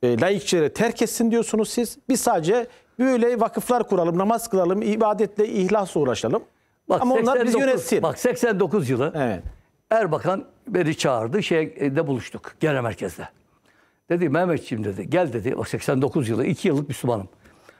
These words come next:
Speaker 2: Gel," dedi, "Ankara Belediye Başkanımız ol," dedi.
Speaker 1: He.
Speaker 2: Ben kabul etmedim, sonra Melik Gökçe'ye götürdüler. Yani, e, dedim ki, "Hocam," dedim, "bak yeni Müslüman oldum," dedim. "Ben bu yolun İslami olmadığını öğrendim," dedim. "Bir salon tutalım.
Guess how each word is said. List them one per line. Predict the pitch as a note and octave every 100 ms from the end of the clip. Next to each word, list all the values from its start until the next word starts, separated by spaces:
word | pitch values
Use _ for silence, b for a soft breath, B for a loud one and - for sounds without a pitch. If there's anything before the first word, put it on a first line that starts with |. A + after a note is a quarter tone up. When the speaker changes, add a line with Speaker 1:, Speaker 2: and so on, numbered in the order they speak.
| b F#3+
Speaker 2:
Gel," | G#3 E3+
dedi, | C3+ E3+ - B B B B
"Ankara | G3+ A3 F#3 F3+
Belediye | E3 D#3+
Başkanımız | D3 B2 D3 C3 A2+
ol," | G2
dedi. | - - - _ _ C3+
Speaker 1:
He. | B2+ G2 - _ _ _ -
Speaker 2:
Ben | A#3+
kabul | F#3 G3 G#3
etmedim, | D#3 E3 F3
sonra | E3+ F3
Melik | E3 D#3+ -
Gökçe'ye | D#3 - C#3
götürdüler. | A2 F#2 F#2+ E2+ F#2 B B B B F3+
Yani, | A3 A3 G3 - - F#3+
e, |
dedim | E3+ E3 E3+ A3
ki, | G#3+
"Hocam," | F3+ F3 A2+
dedim, | F#2+ - _ _ _ _
"bak | - D#3
yeni | E3 F#3+
Müslüman | E3+ - D3+ D#3+
oldum," | G2 F#2+
dedim. | E2+ F2+ - _ b b b b
"Ben | C3 A#3 D#3+
bu | B3
yolun | G3+ F3
İslami | - - F3 F#3
olmadığını | G#3 G3 E3 C#3 D3+
öğrendim," | C3+ A#2 G2+ F#2
dedim. | F2+ - _ b b b b
"Bir | D3+ E3
salon | A#3+ E3 F#3 B3
tutalım. | B3 - A#2+